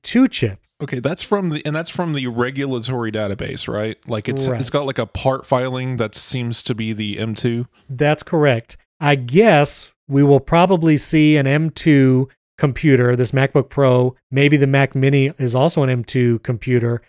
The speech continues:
Speaker 1: alongside Macs that are released with the M one Pro and M one Max. You know, I was, before, back in the fall, I was like, "Surely they'll release all the M one Pro and M one Max devices before we get to M two," but it doesn't look to be that way. And,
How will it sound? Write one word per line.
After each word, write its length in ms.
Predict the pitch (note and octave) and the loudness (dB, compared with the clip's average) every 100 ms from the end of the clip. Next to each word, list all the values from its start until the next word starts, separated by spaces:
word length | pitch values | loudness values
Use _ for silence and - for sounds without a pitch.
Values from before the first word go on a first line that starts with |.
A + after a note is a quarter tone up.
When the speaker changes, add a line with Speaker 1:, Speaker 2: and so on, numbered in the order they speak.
| _ | _
Speaker 1:
alongside 1400 | F3 E3 D#3 F3+ G#3 G3+ E3+ - E3 F3 E3+ C#3+ C3+ D3 _ _ - | 4 6 6 6 6 2 -2 0 2 4 4 4 2 -2 _ _ -4
Macs 420 | C#3 D3 D3 - | 0 2 0 0
that 120 | D3 | 2
are 80 | C#3 | 4
released 340 | C3+ C3+ C3 | 4 4 2
with 100 | C#3 | 0
the 100 | C3 | 0
M 120 | C3+ C#3+ | 0 0
one 160 | C3+ | -2
Pro 220 | - C#3+ | 0 0
and 80 | C3+ | 0
M 100 | B2+ | 0
one 220 | B2 A#2 | -2 -2
Max. 440 | C3 D3 G2+ - - _ _ - | 0 -2 -2 -10 -16 _ _ -4
You 60 | D3+ | 2
know, 120 | D3 | 4
I 40 | |
was, 280 | D3+ C#3 - - C#3+ | 6 4 0 -6 -2
before, 480 | D3+ - A3+ F#3 | 0 6 8 8
back 200 | D3+ D#3 | 6 2
in 60 | D#3+ | 2
the 80 | C3 | 0
fall, 400 | - D3+ D#3 C#3 | 2 4 6 6
I 40 | |
was 180 | B2+ A#2 | 4 0
like, 240 | A#2+ A#2 - | -2 -4 -8
"Surely 520 | - A3+ A#3 G#3 D#3 | -4 4 6 8 6
they'll 220 | D3 C#3+ | 6 6
release 460 | C#3 C3 C3+ B2 - _ _ - | 4 4 4 2 -6 _ _ 0
all 360 | C#3+ E3 F3 | 4 6 6
the 120 | D#3 D3+ | 6 4
M 100 | D3+ | 4
one 140 | C#3+ | 0
Pro 200 | - D3+ | 2 2
and 80 | C#3 | 2
M 60 | C3+ | 0
one 160 | B2+ | 0
Max 300 | B2+ C#3 - | 0 -2 -2
devices 520 | - B2 B2 A#2+ B2+ | -4 0 0 -2 -4
before 340 | A2 B2 - C#3+ | -4 -4 0 2
we 100 | B2+ | 4
get 160 | C3 | 0
to 100 | C3+ C#3 | 0 -4
M 220 | B2+ A2+ | -2 -4
two," 420 | - E3+ C#3 A#2+ - _ _ | 0 4 4 2 -4 _ _
but 60 | D#3 | 2
it 40 | |
doesn't 200 | F#3+ C4+ | 4 4
look 120 | A3+ G#3+ | 4 2
to 80 | |
be 140 | F#3 G#3 | 2 4
that 180 | D3+ B2 | 4 4
way. 160 | A#2+ | 0
And, 180 | B2 C#3+ | -2 -4